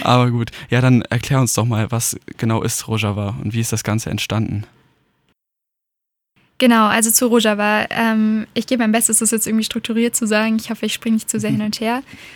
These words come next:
Speaker 2: Also es ist ein autonom verwaltetes Gebiet in Nordostsyrien. Das wird vor allem von, ja, von KurdInnen autonom verwaltet, aber dort leben auch ganz viele andere ethnische, religiöse Gruppen. Und, ähm,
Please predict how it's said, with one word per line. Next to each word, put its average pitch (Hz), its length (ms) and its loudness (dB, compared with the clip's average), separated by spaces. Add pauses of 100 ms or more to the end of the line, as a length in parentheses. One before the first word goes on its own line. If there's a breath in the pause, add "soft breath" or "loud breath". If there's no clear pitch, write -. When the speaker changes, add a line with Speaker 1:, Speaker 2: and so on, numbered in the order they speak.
(140 loud breath)
Speaker 2:
Also 220 140 2
es 220 100 0
ist 240 160 2
ein 226 400 2
autonom 233 420 2
verwaltetes 233 520 0
Gebiet 226 280 0
in 220 60 2
Nordostsyrien. 240 800 0
Das 247 140 -4
wird 208 100 -8
vor - 140 -8
allem 214 180 -2
von, 208 560 -2 (260 soft breath)
ja, 208 200 -4
von 208 200 -4
KurdInnen 240 560 0
autonom 226 360 -2
verwaltet, 220 420 -4
aber 208 160 -4
dort 202 240 -6
leben 214 220 2
auch 202 160 -6
ganz 208 180 -4
viele 208 160 -4
andere 208 500 -2 (600 loud breath)
ethnische, 220 500 0
religiöse 208 460 -4
Gruppen. 269 500 -4 (440 soft breath)
Und, 214 580 2
ähm, 214 540 2